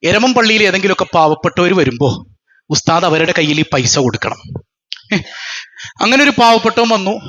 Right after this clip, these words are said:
ഞാൻ ആ മനുഷ്യനെ കണ്ടപ്പോ ചേർത്ത് പിടിച്ച് ആശ്ലേഷിച്ചിട്ട് ആ പൈസ കയ്യിൽ വെച്ചു കൊടുത്തു. ആ മനുഷ്യൻ കരഞ്ഞോണ്ട് പറയാൻ തുടങ്ങി, "ഉസ്താദേ, ഉസ്താദാണ് ഉസ്താദ്, ഉസ്താദിനെ പോലൊരു ഉസ്താദ് വേറെ ഇല്ല ഉസ്താദേ. ഉസ്താദിനെ കണ്ടില്ലായിരുന്നെങ്കിൽ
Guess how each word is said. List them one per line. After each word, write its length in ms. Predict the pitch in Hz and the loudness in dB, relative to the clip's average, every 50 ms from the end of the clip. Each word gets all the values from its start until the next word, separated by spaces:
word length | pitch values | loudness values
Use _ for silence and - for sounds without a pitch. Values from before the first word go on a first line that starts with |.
| - - _ _ _ _ _ | -18 -20 _ _ _ _ _
ഞാൻ 240 | 165 185 196 214 240 | 0 2 4 4 4
ആ 40 | 254 | 4
മനുഷ്യനെ 420 | 240 226 214 190 - - 214 214 208 - | 4 4 2 2 0 0 0 -2 0 -2
കണ്ടപ്പോ 400 | 202 190 180 180 - - 175 147 - - _ - _ _ - | -2 0 0 -2 0 0 0 0 -2 -8 _ -20 _ _ -2
ചേർത്ത് 360 | - 185 185 175 165 - - | 0 0 0 0 -2 -2 -2
പിടിച്ച് 340 | 214 180 190 175 - 165 170 | 0 0 0 0 0 0 0
ആശ്ലേഷിച്ചിട്ട് 760 | 160 151 - - 180 175 156 - - 160 - 175 147 - 160 143 - - _ _ _ - | 0 0 0 0 0 0 0 0 -2 -2 -2 -4 -2 -2 -2 -4 -4 -8 _ _ _ -2
ആ 80 | 156 | -2
പൈസ 400 | 160 - - 156 151 143 - - | 0 0 0 2 2 2 2 0
കയ്യിൽ 360 | 175 - 165 151 143 147 147 151 | 0 0 0 0 2 2 2 2
വെച്ചു 240 | 143 135 - - | 2 2 2 0
കൊടുത്തു. 480 | 139 127 - - - - - - - - - _ _ _ _ _ _ _ _ _ _ _ _ _ _ _ _ _ _ _ _ _ _ _ _ _ - | 0 -2 -2 -4 -6 -8 -10 -14 -16 -16 -18 _ _ _ _ _ _ _ _ _ _ _ _ _ _ _ _ _ _ _ _ _ _ _ _ _ -2
ആ 60 | 156 | 0
മനുഷ്യൻ 440 | 175 180 175 165 147 - - 165 147 123 - - - | 0 2 2 0 0 0 0 -2 -4 -6 -8 -4 -2
കരഞ്ഞോണ്ട് 420 | 170 170 175 180 185 202 208 208 | 0 0 0 2 2 2 0 2
പറയാൻ 360 | 226 190 175 170 165 170 175 | 2 2 2 2 0 0 0
തുടങ്ങി, 260 | 180 170 156 156 160 151 | 0 -2 -2 -2 -2 -2
"ഉസ്താദേ, 600 | 139 - - 170 170 170 175 185 185 165 127 - - _ _ _ - - _ - | -4 -2 -2 0 0 2 2 2 2 2 0 -4 -8 _ _ _ -20 -20 _ -10
ഉസ്താദാണ് 640 | 139 - - _ - 180 190 202 190 196 190 180 | -8 -8 -6 _ 0 0 2 2 2 2 2 2
ഉസ്താദ്, 380 | 165 147 - - 190 165 165 160 | 0 -2 -2 -2 -2 0 0 0
ഉസ്താദിനെ 480 | 147 - - - 175 180 185 196 190 175 | -2 -4 -2 0 0 0 0 0 -2 -2
പോലൊരു 320 | - - 170 170 160 151 | -2 0 0 2 2 0
ഉസ്താദ് 340 | 147 - - - 170 165 156 | 0 0 -2 -2 0 0 2
വേറെ 300 | 147 143 143 147 160 175 | 2 2 2 2 2 2
ഇല്ല 160 | 156 151 160 | 0 0 0
ഉസ്താദേ. 440 | 147 135 - - 147 147 143 151 139 113 - _ _ _ _ _ _ - _ | 0 0 0 0 0 2 2 2 0 -2 -4 _ _ _ _ _ _ -12 _
ഉസ്താദിനെ 360 | - - 202 208 226 254 254 | -2 0 2 2 4 2 2
കണ്ടില്ലായിരുന്നെങ്കിൽ 960 | 247 - 226 214 220 262 240 233 233 226 214 214 208 208 208 190 185 185 165 | 2 2 0 0 2 0 2 4 4 4 4 4 2 0 -2 -2 -2 -4 -4